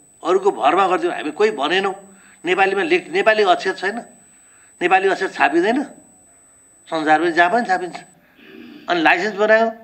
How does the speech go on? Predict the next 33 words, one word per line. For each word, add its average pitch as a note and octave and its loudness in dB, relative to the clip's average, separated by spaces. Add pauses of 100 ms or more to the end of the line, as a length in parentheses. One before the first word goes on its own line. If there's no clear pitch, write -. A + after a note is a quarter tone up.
(340)
लाइसेन्स F#3+ 0
कस्तो G3+ -4
छ G3+ -4
भने G#3+ -6
मैले F#3 -4
देखेको, E3+ -6 (800)
दिनको A3 0
चार F3+ 2
हजार G3 2 (540)
लाइसेन्स D#3 -2
छापिन्छ, E3 -4 (920)
हाम्रो E3+ -4
डिमान्ड - -2
छ - -10
छ - -18
हजार G#2+ -16 (640)
प्रतिको A#2 -10 (440)
ड्राइभिङ C3 0
लाइसेन्स। A2 -12 (800)
अनि G#3+ -2
त्यो - -6
छ - -8 (120)
हजार A3+ 4
डिमान्ड G#3+ 0
छ, A3 -2 (460)
अनि E3+ -4
दुई A#3 0
हजार, A3 6
दुई G#3 0
हजार G#3+ 4
डेली G3 2
थपिँदै F#3 -4
जाँदाखेरि, F3 0